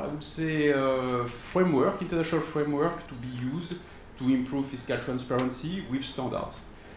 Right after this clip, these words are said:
And I always advise my member countries to refer to the standards. I've been working in a country where we are, I guess, some of the smartest people in the world, and we always like to invent national standards,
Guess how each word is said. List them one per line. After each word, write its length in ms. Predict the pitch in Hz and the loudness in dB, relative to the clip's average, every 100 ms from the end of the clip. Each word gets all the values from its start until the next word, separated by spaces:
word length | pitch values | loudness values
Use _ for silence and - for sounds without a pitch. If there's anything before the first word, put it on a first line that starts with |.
| - - | -12 -4
And 140 | 107 | 2
I 20 | |
always 420 | 143 180 185 175 147 | 4 4 4 2 2
advise 420 | 123 143 147 127 | 0 4 4 2
my 240 | 123 120 | 0 -2
member 580 | 120 117 117 113 113 104 - | -2 -4 -2 2 2 2 -2
countries 680 | 117 127 123 143 160 160 - | -2 -2 -2 -4 -2 -4 -8
to 80 | 131 127 - | -10 -10 -8
refer 340 | 107 135 135 | -6 -2 -2
to 100 | 123 | -2
the 80 | 120 | -4
standards. 500 | 113 110 101 95 - - | -6 -4 -4 -6 -8 -6
I've 140 | 113 | -2
been 340 | 151 147 135 | 2 2 2
working 320 | 139 151 170 143 | 2 0 2 2
in 60 | |
a 20 | |
country 360 | 156 147 143 156 | 2 0 2 2
where 220 | 135 117 | 2 2
we 140 | 117 113 | 2 0
are, 160 | 107 107 - - | 0 -4 -10 -10
I 80 | 107 | -8
guess, 180 | 95 | -6
some 220 | - 113 107 | -4 -2 -2
of 140 | 87 | -2
the 60 | 98 | -2
smartest 440 | 117 127 135 127 | 2 2 2 -2
people 220 | 131 127 | -2 -2
in 120 | 120 | 0
the 80 | 120 | 0
world, 420 | 123 135 151 156 160 - - - - | 4 4 2 0 -6 -12 -16 -16 -6
and 240 | 110 123 127 | -2 0 2
we 120 | 131 | 4
always 540 | 147 147 156 135 113 | 4 6 6 6 2
like 320 | 120 139 135 - | 0 0 0 -4
to 60 | |
invent 500 | 120 120 123 123 - | -4 0 0 0 -2
national 420 | 107 135 135 131 | -2 0 0 -2
standards, 580 | 123 - 120 127 175 170 | -4 -6 -4 -2 -2 -6